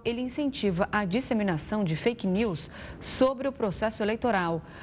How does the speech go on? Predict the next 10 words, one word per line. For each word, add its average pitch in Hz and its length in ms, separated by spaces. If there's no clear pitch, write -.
A 220 120
corporação 214 580
encontrou 214 460
a 202 60
conversa 208 640
com 233 200
um 254 40
contato 240 540
identificado 180 720
como 196 400